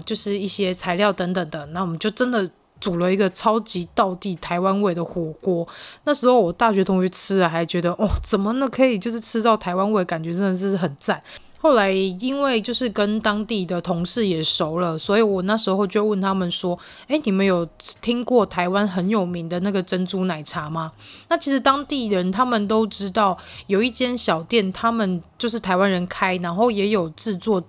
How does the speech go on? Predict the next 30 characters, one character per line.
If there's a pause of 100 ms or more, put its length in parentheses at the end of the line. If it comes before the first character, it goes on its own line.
(120)
珍
珠
奶
茶
这
个
品
项
来
贩
售， (280)
所
以
他
们
有
喝
过，
他
们
都
非
常
的
喜
欢
珍
珠
奶
茶。